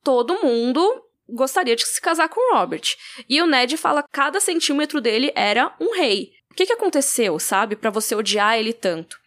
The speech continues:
E aí a Cersei conta o momento em que ela começou a odiar o Robert,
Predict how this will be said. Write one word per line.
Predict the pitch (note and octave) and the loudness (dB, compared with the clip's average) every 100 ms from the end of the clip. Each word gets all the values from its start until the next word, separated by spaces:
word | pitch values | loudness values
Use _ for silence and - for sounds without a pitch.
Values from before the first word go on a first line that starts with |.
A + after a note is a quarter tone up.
| - | -2
E | F4 | 2
aí | D#4+ | 4
a | E4 | 4
Cersei | F#4 F4+ - - | 2 0 -2 -2
conta | D4+ F4+ G#4 - F#3+ E3 - - | 0 2 0 0 0 -2 -8 -2
o | |
momento | C#4 D#4+ C#4+ E4+ G4 F#4+ | 2 2 2 2 0 0
em | F4+ | -2
que | F4+ D#4 | 0 2
ela | C#4 D4 | 4 2
começou | D#4 D4+ - C4 | 2 0 2 2
a | |
odiar | C#4 B3+ B3 | 2 0 0
o | C#4+ | 2
Robert, | A#3 A3 E3 | 2 2 -2